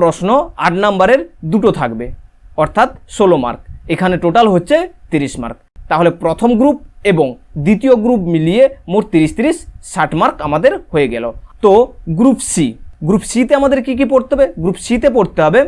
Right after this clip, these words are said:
প্রথমত বিভিন্ন ধরনের সক্ষমতা শিশুদের শিক্ষা এবং দ্বিতীয়ত রয়েছে প্রাথমিক শিক্ষায় সর্বজনীকরণ। এই মোট দুটো চ্যাপ্টার এখান থেকে। এখান থেকে প্রশ্ন থাকবে দশ মার্কের, যেখানে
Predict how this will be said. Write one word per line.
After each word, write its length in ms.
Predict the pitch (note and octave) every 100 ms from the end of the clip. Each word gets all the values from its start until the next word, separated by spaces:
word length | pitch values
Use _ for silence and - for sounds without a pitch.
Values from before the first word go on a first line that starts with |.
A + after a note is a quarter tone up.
| - -
প্রথমত 380 | G3+ F#3+ D#3 F3+ C#4 - - C#3+
বিভিন্ন 280 | - C4 C#4 C4
ধরনের 280 | C4 C#4 C4+ -
সক্ষমতা 500 | G3+ - B3+ C4+ C4
শিশুদের 340 | G3 F3 G3 G3+ -
শিক্ষা 300 | - - C4+ - - - - -
এবং 120 | F#3 F#3
দ্বিতীয়ত 340 | F3+ A3 C#4 G3 F3
রয়েছে 220 | F3 C4 C#4 - -
প্রাথমিক 380 | - F#3 C4 C#4+ -
শিক্ষায় 340 | F#3+ - A#3+ G3+
সর্বজনীকরণ। 840 | G3+ F#3+ G3 F#3 G#3 D4+ C3+ A#2+ A#2 - - - - - - _ - G#3
এই 80 | B3+ A3
মোট 140 | C4+ C#4 _ E3
দুটো 180 | F#3 B3 A#3
চ্যাপ্টার 280 | E3+ D3+ C#4 - F3
এখান 180 | E3 C#3
থেকে। 180 | C3 - B2 - - G3
এখান 180 | B3 C#4
থেকে 140 | C4 A#3+
প্রশ্ন 220 | F3 D#3+ F3+ E3
থাকবে 200 | F#3 C#4+ F4+ - D3+
দশ 140 | F3+ E3 C#3
মার্কের, 320 | A2+ - A#2+ - - - C#3+
যেখানে 380 | G3+ A3 F#3+ F#3